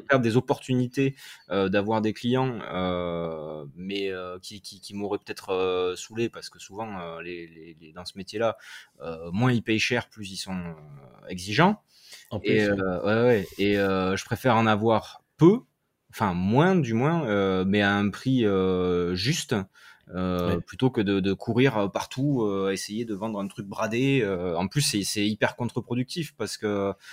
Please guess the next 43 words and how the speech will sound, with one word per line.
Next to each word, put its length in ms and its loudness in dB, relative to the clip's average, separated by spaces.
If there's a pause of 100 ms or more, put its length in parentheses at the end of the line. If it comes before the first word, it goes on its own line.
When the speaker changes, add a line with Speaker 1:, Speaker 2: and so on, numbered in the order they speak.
(140)
Speaker 1:
si 180 -6
tu, 220 -6
si 180 -2
tu 180 -4
vends 140 4
une 120 4
presta 360 2
pas 180 2
chère, 280 2
d'un 160 2
côté, 260 -2
tu 160 -6
fais 200 -4
un 100 0
peu 160 -8
cheap, 320 2
donc 220 -4
il 80 -8
faut 160 -2
justifier, 920 2 (380)
euh, 420 2
il 80 -2
faut 160 0
aller 160 4
courir 300 0
un 80 0
peu 100 -2
après 220 -4
tout 100 -10
le 60 0
monde, 120 4
alors 220 4
que 140 -2
si, 340 2
euh, 260 4
si 160 -4
tu 160 -10
te 80 -20
permets 300 4
de 80 2
refuser 500 0
des 140 0
gens 280 0